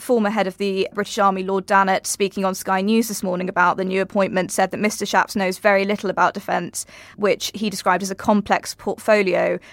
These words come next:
and added it will take him quite some time to get up to speed.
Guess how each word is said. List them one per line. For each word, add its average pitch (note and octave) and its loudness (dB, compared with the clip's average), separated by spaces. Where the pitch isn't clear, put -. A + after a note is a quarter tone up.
and G3+ 2
added F#3+ 2
it G3 -4
will F#3+ -4
take G3 0
him F#3+ -4
quite - -2
some F#3 -2
time F#3+ -4
to G3+ -10
get F#3+ 0
up - -4
to G#3 -10
speed. - -4